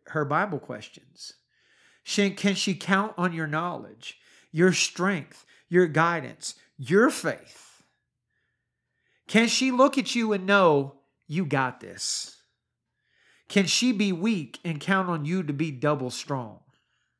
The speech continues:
Can your children do that? Ephesians six four, "Ye fathers, provoke not your children wrath, but bring them up in the nurture and admonition of the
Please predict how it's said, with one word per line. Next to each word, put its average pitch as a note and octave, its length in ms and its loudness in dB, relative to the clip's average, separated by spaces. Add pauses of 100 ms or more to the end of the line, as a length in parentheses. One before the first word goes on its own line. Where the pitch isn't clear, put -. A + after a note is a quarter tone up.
(1300)
Can G3 180 -2
your F3 120 -2
children D3 600 -6 (260)
do C3+ 180 -6
that? F2+ 280 -20 (1200)
Ephesians G3+ 540 2
six G#3 240 -2
four, C#3+ 540 -2
"Ye E3 180 0
fathers, F3 540 -2
provoke E3+ 420 2
not E3+ 180 -2
your D#3 100 -2
children D#3 320 -2
wrath, F3 220 -4
but C3+ 220 -4
bring F#3 240 0
them F3 180 -2
up E3+ 220 -2
in D3+ 120 -6
the D3 80 -8
nurture F3 680 -2 (420)
and E3+ 260 -4
admonition D#3+ 920 -2 (420)
of D3+ 480 2 (240)
the C#3 460 -2